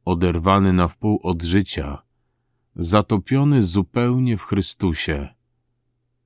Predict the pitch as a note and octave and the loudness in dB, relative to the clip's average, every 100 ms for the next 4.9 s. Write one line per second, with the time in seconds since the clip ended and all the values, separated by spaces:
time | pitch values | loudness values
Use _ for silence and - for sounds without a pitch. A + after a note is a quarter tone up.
0 | _ F2 F#2 F#2 F2 A2 A2+ A#2 G2+ F#2 | _ 0 2 4 4 2 0 2 2 2
1 | G2 - F#2 - F#2+ F#2+ F2+ F2 E2 - | 0 -4 -8 -4 0 2 2 2 0 -2
2 | F2+ E2 D#2+ C#2+ - E2+ D2 C#2+ C#2+ _ | 0 0 -2 -4 -4 -4 -4 -10 -14 _
3 | _ _ _ _ _ _ F2+ G#2+ - - | _ _ _ _ _ _ -2 -2 -4 -6
4 | F#2 D#2+ D#2 - - - D2 C#2 | -4 -2 -4 -6 -10 -8 -8 -10